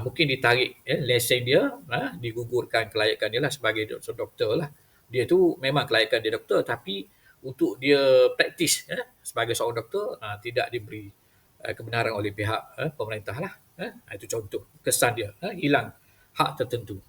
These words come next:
eh. Ah, dan lagi, eh, pengewa-, eh, kesannya juga ialah penguatkuasaan ke-, penghakiman. Maknanya, eh, bagi orang yang, eh, telah disabit kesalahan itu, ah, maknanya hakim tu boleh menggunakan kekuasaan dia bagi melaksanakan sesuatu hukum.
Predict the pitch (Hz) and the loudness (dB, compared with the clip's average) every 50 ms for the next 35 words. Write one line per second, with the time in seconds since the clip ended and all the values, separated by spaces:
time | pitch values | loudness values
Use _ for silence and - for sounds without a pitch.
0 | - 156 226 311 - - _ _ _ _ _ _ _ _ _ _ _ - - 110 | -6 -6 -6 -6 -6 -10 _ _ _ _ _ _ _ _ _ _ _ -8 -6 -4
1 | 107 107 107 107 107 107 107 110 110 110 104 - - - _ _ _ - - - | -2 -2 0 0 0 -2 -2 -2 -4 -6 -8 -12 -18 -20 _ _ _ -20 -20 -20
2 | - - _ _ _ _ _ _ _ - 139 143 143 151 165 185 240 254 262 254 | -20 -20 _ _ _ _ _ _ _ 2 4 6 8 8 6 4 2 0 0 0
3 | - - - 131 135 139 139 143 143 - 165 165 170 170 165 - - 143 151 160 | -2 0 2 4 6 6 6 4 2 0 0 2 2 4 2 2 2 2 2 4
4 | 160 156 156 156 151 - - 151 - - 175 175 175 175 170 185 208 208 - 170 | 4 4 4 2 2 2 2 4 4 6 4 4 4 2 4 4 4 4 4 4
5 | 156 147 - - 156 156 156 160 156 - - - 147 147 147 - - 147 147 147 | 0 0 0 0 0 2 2 0 0 0 0 0 -2 0 0 0 -2 -2 -2 -2
6 | 147 143 - - 135 127 139 - 143 135 123 113 101 113 135 143 151 165 170 208 | -6 -8 -6 -6 -6 -4 -4 -4 -4 -4 -4 -4 -4 0 2 2 2 2 0 -2
7 | 226 240 233 226 - - - 131 - 135 131 135 147 170 170 156 143 147 147 151 | -2 0 -2 -2 -4 -4 -4 -4 0 2 2 2 2 2 4 4 6 6 4 4
8 | 139 135 131 127 127 127 127 127 123 120 - - _ _ _ _ _ _ _ - | 0 0 0 0 0 0 0 -4 -8 -14 -16 -18 _ _ _ _ _ _ _ -2
9 | - 117 117 113 - 147 127 127 135 139 123 - 131 123 139 156 - - 127 - | 0 0 0 0 0 0 2 2 2 0 0 0 0 0 0 0 0 -2 -2 -4
10 | - 113 110 113 104 98 - 196 262 285 - - 120 110 110 117 127 127 135 151 | -2 -2 -4 -4 -4 -4 -2 -2 -2 -2 -4 -8 -8 -8 -6 -4 -4 -4 -2 -2
11 | 160 190 - 147 156 156 - - - 226 185 156 151 - 147 165 165 165 180 196 | -4 -4 -2 -2 -4 -4 -4 -4 -6 -4 -4 -4 -4 -8 -2 4 4 4 6 4
12 | 170 139 143 147 143 147 151 147 147 147 147 147 139 - - - - 143 127 - | 2 -2 -4 -6 -4 -2 -2 -2 -2 -2 -4 -6 -8 -10 -10 -10 -6 -6 -4 -4
13 | 131 151 170 190 170 143 135 131 139 143 135 139 135 - - - 131 131 127 - | -4 -2 0 0 0 0 0 -2 -2 -2 -2 -2 -2 -2 -4 -6 -8 -8 -10 -8
14 | - 143 151 160 151 - - 131 - 131 127 - 117 120 117 - 117 98 | -6 -6 -6 -6 -6 -8 -8 -8 -6 -6 -6 -6 -8 -10 -8 -6 -8 -8